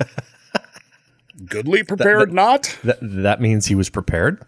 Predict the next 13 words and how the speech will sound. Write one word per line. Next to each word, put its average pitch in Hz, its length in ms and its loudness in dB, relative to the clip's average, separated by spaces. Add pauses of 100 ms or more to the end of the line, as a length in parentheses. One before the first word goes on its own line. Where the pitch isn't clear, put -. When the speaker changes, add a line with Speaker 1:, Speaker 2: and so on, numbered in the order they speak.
Speaker 2:
well? 117 480 0 (800)
Speaker 1:
Goodly 131 340 -2
prepared 123 760 -4
not-ish? 170 1040 -8 (200)
Anyway, 113 400 -4 (460)
he 208 100 0
wasn't 214 340 2
Speaker 2:
He, 151 40 0
Speaker 1:
really 135 480 0 (720)
Speaker 2:
he - 80 4
was 101 80 4
Speaker 1:
his, 95 60 -2
Speaker 2:
ill-prepared. 85 460 -2